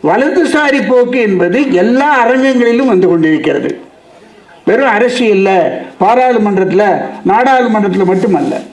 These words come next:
கல்வியில அரசியல் வந்து, அ, அ, வலதுசாரி வந்திருக்கு. உலகம் முழுவதுமே வலதுசாரி போக்கு ஐரோப்பால வேகமா வந்துகிட்டு இருக்கு. இந்தியால இந்த வலதுசாரி போக்கை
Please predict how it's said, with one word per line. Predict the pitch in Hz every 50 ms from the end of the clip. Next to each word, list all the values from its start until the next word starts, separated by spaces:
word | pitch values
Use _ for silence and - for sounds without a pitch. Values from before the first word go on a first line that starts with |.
| - - - - - - - - - - - - - - - - - - - - - - - - - - -
கல்வியில | 240 277 285 370 370 349 311
அரசியல் | 302 254 247 240 220 202 254 247
வந்து, | 220 214 202 196 196 214
அ, | 220
அ, | 220 190 208 185 202 196 190 - - 220 202 214
வலதுசாரி | 208 202 240 262 254 247 240 - - 226 202 185 175
வந்திருக்கு. | 160 147 143 143 123 - - - - - - - - - - - - - - - - - - - - - - - - -
உலகம் | - 190 233 302 302 311 339 330 269
முழுவதுமே | 277 277 285 277 254 269 262 285
வலதுசாரி | 302 294 240 233 262 277 320 277 240 - 262 254 233 220 214 180
போக்கு | 214 214 185 - - 226 233 262 330 - - - - - - - - - - - _ _ _ _ _ - - - - -
ஐரோப்பால | 170 214 254 277 269 247 - 233 233 240 247
வேகமா | 233 214 214 233 226 226 254 254 247 220
வந்துகிட்டு | 170 156 143
இருக்கு. | 139 107 104 - - - - - - - - - - - - - - - - - - - - - - - - - - - - - - _ _ _ _ _ _ - - _ _ _ - - - - - -
இந்தியால | 262 247 339 381 392 415 - 302 285 262 269 269
இந்த | 254 214 220
வலதுசாரி | 202 190 196 233 277 349 381 320 - 269 269 262 240 233 196 185
போக்கை | 208 196 180 185 - 202 202 202 208 220 - 269 269 -